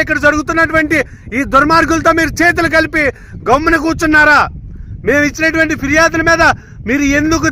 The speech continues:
చర్యలు తీసుకోవట్లేదు? జీవీఎంసీ అధికారులు అనకాపల్లి ఆవకండంలో ఎటువంటి నిర్మాణాలు చేయడానికి వీల్లేదని పత్రికా ప్రకటన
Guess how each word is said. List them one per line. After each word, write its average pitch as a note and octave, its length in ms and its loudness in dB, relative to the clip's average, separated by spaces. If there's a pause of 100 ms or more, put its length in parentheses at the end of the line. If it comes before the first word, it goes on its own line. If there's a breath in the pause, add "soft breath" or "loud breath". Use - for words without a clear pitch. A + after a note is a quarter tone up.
చర్యలు D#4 400 2
తీసుకోవట్లేదు? D#4 680 0 (920 loud breath)
జీవీఎంసీ D4 520 0 (100)
అధికారులు D#4+ 520 2 (500 loud breath)
అనకాపల్లి D4 640 0 (140)
ఆవకండంలో D4+ 640 2 (540 loud breath)
ఎటువంటి D4+ 360 0 (120)
నిర్మాణాలు D4+ 440 2 (120)
చేయడానికి D#4 440 0
వీల్లేదని C#4+ 480 0 (380 loud breath)
పత్రికా D4 380 0 (100)
ప్రకటన D4 320 0